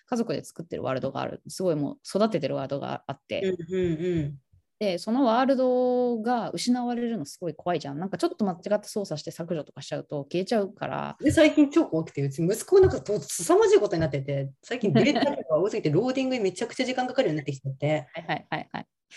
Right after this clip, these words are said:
Speaker 2: これちょっとバックアップ取らないと怖いんだけどとか思って。
Speaker 1: うんうんうん。だからそうなると、世界をバックアップっていうのあるじゃん。
Speaker 2: あ、え？
Speaker 1: あるのよ。
Speaker 2: 世界のバックアップ。えーと、普通に何？設定にあるんですか？
Speaker 1: 設定の一番削除のし-、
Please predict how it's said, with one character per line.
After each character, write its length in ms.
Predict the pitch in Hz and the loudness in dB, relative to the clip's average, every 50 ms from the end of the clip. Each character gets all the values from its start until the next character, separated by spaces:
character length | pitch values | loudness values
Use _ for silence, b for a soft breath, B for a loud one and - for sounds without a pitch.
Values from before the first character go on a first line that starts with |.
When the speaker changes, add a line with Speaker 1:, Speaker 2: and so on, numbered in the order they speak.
| B B B B | B B B B
Speaker 2:
こ 60 | 226 | 2
れ 120 | 254 262 254 | 4 4 6
ち 100 | - 294 | 6 4
ょ 20 | |
っ 80 | 285 - | 6 6
と 140 | 185 165 | 2 4
バ 140 | 160 202 208 | 4 2 2
ッ 20 | - | 6
ク 100 | - 370 | 6 6
ア 40 | |
ッ 20 | 370 | 6
プ 60 | 370 269 | 6 6
取 60 | 302 | 4
ら 80 | 285 220 | 6 6
な 60 | 196 | 6
い 40 | 185 | 4
と 100 | 190 170 | 4 0
怖 260 | - - 247 311 349 | 0 4 4 6 8
い 40 | 339 | 8
ん 60 | 302 | 8
だ 100 | 233 190 | 8 6
け 80 | 190 | 4
ど 80 | 180 175 | 2 2
と 80 | 175 170 | 0 -2
か 100 | 160 156 | -6 -6
思 140 | 156 160 | -6 -6
っ 80 | 165 - | -8 -8
て。 340 | - 160 156 151 151 - _ _ | -4 -2 0 0 -2 -4 _ _
Speaker 1:
う 80 | 185 180 | -14 -12
ん 60 | 170 | -10
う 40 | 160 | -10
ん 400 | - - 175 180 170 160 - - | -8 -6 -6 -6 -6 -6 -8 -8
う 120 | - 165 | -10 -8
ん。 260 | 165 156 151 151 - _ _ | -8 -8 -8 -10 -12 _ _
だ 80 | - 330 | -2 2
か 100 | - 370 | 4 4
ら 80 | 370 | 2
そ 200 | - - 339 359 | 4 2 2 2
う 40 | 359 | 2
な 120 | 370 381 370 | 2 2 2
る 100 | 330 - | 0 0
と、 280 | - 320 311 269 262 | 2 2 4 2 2
世 140 | - 339 311 | 0 -6 -6
界 220 | - 311 277 226 | -4 -2 0 0
を 60 | 202 180 | 0 -2
バ 120 | 190 196 | -2 -6
ッ 20 | |
ク 160 | - - - 233 | -6 -6 -6 -6
ア 20 | |
ッ 40 | 233 | -6
プ 120 | 226 202 | -6 -12
っ 40 | 190 | -14
て 180 | _ _ - 165 | _ _ -8 -6
い 20 | |
う 60 | 151 | -4
の 80 | 147 147 | -2 -2
あ 80 | 160 | -2
る 80 | 160 147 | -2 -4
じ 60 | - - | -6 -10
ゃ 20 | |
ん。 60 | - _ _ _ _ _ _ _ _ _ _ _ _ _ _ _ _ _ _ _ _ - | -12 _ _ _ _ _ _ _ _ _ _ _ _ _ _ _ _ _ _ _ _ -2
Speaker 2:
あ、 280 | 190 185 180 170 - _ _ _ _ - 285 | -2 0 0 -4 -8 _ _ _ _ -2 -2
え？ 140 | 370 381 - - | -2 -2 -2 -2
Speaker 1:
あ 80 | 254 240 | 0 2
る 60 | 196 | 2
の 80 | 180 156 | 2 0
よ。 0 | |
Speaker 2:
世 0 | |
界 20 | |
の 80 | 135 - | -2 -8
バ 80 | - - | -12 -8
ッ 20 | |
ク 80 | 185 175 | -8 -8
ア 20 | |
ッ 340 | 175 - _ - 165 160 143 | -8 -8 _ -6 -6 -6 -6
プ。 80 | - - | -8 -2
え 240 | - 180 175 175 175 | 2 4 6 6 6
ー 80 | 170 170 | 4 2
と、 220 | 170 165 170 170 | -2 -4 -4 -6
普 80 | 165 - | -8 -6
通 100 | - 233 | -6 -4
に 60 | 226 | 0
何？ 180 | 226 208 156 143 | 0 0 0 0
設 180 | - 175 170 | -2 -4 -6
定 160 | - - 196 190 | -2 0 0 2
に 80 | 190 | 2
あ 80 | 175 165 | 0 0
る 100 | 156 143 | -2 -4
ん 40 | 135 | -6
で 60 | 135 | -2
す 40 | - | -2
か？ 140 | 262 269 | -2 -2
Speaker 1:
設 80 | 269 - | 0 2
定 120 | 277 269 262 | 2 4 4
の 180 | 277 285 247 | 4 2 2
一 160 | 180 185 - 226 | 2 0 -2 -4
番 200 | 233 233 226 233 | -2 -2 -4 -2
削 260 | - 302 302 320 269 | -4 -4 -2 0 0
除 120 | 233 185 | 0 0
の 100 | 156 160 | -2 -4
し-、 160 | - - - | -10 -12 -18